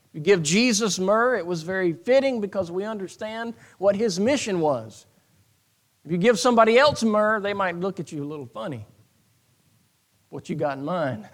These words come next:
<laughs> Right? They were appropriate for Him. When we give gifts, we try to make sure they're appropriate to the person.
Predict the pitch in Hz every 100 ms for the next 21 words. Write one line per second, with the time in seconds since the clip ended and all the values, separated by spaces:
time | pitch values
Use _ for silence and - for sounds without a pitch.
0 | - - - - - - - - - _
1 | 143 156 214 - _ 202 233 247 226 -
2 | 254 269 247 226 196 208 202 262 147 -
3 | 202 220 240 208 190 156 226 233 190 202
4 | 208 190 160 156 156 170 156 147 143 -
5 | 139 135 151 180 - 143 - 160 165 233